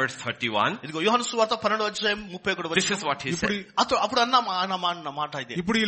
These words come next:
Speaker 3: లోకమునకు తీర్పు జ-, జరుగుచున్నది. ఇప్పుడు ఈ లోకాధికారి బయటకు త్రోసివేయబడును.
Speaker 1: John twelve thirty-one. The ruler of this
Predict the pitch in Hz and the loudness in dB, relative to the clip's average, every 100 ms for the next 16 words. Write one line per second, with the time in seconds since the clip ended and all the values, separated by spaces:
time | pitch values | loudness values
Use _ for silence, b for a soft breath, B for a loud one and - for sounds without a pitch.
0 | 214 240 262 254 233 233 233 233 220 214 | 4 6 4 2 0 -2 -4 -2 0 0
1 | 170 185 214 214 202 175 165 165 165 _ | 0 0 0 0 -2 -2 -4 -6 -10 _
2 | - 170 185 220 202 202 220 247 240 233 | -10 -8 -2 -2 2 0 4 2 2 2
3 | 226 180 214 220 214 196 208 208 196 160 | 2 2 0 0 -4 -2 -2 0 -2 -2
4 | 147 139 113 107 _ _ _ _ _ - | -6 -8 -12 -14 _ _ _ _ _ -4
5 | 131 117 - 120 107 - 104 98 78 _ | -4 -4 -4 -4 -4 -10 -10 -10 -12 _
6 | _ _ _ _ _ _ _ _ _ _ | _ _ _ _ _ _ _ _ _ _
7 | _ _ _ _ _ _ _ _ _ _ | _ _ _ _ _ _ _ _ _ _
8 | _ _ _ _ _ _ _ _ _ _ | _ _ _ _ _ _ _ _ _ _
9 | _ _ - 147 185 247 220 214 185 190 | _ _ -4 2 4 6 4 4 0 -2